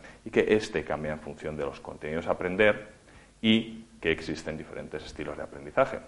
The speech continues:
es decir, formas en las que cada individuo aprende. Otra consideración importante a tener en cuenta para entender los perfiles de los nuevos estudiantes digitales es analizar dónde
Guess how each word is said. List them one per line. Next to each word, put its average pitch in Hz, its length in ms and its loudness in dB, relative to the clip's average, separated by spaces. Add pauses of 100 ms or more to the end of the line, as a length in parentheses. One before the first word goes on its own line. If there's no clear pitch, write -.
(140)
es - 60 -20
decir, 80 380 -4 (380)
formas 78 400 0
en 71 60 -8
las 67 160 -8
que 67 260 -8 (180)
cada 76 200 2
individuo 71 500 -2
aprende. - 540 -8 (1900)
Otra 123 180 12
consideración 113 480 12
importante 95 500 6
a 76 80 2
tener 76 220 -2
en 76 100 -6
cuenta 80 540 2
para 76 140 -2
entender 73 340 -2
los 80 160 -2
perfiles 104 600 4
de 80 80 -4
los 73 140 -6
nuevos 78 220 -4
estudiantes 76 420 -4
digitales 90 640 4
es - 140 -8
analizar 90 400 0
dónde 85 500 4